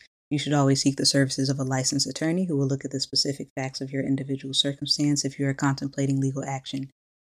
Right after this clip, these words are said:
Additionally, the views expressed in this podcast are my own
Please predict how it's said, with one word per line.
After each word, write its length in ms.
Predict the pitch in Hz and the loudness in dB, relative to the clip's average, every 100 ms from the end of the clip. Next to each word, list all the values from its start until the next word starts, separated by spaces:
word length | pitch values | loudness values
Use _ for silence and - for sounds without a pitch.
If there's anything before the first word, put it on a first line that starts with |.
| - | -2
Additionally, 580 | 143 151 - 160 165 160 | 2 2 2 0 0 0
the 80 | 139 | 4
views 240 | 147 143 | 4 4
expressed 340 | 139 - 139 | 2 2 4
in 80 | 139 | 4
this 140 | 135 - | 4 2
podcast 600 | 139 139 143 135 135 - | 0 2 2 2 2 2
are 80 | |
my 200 | 139 131 | 2 2
own 260 | 135 156 | 2 2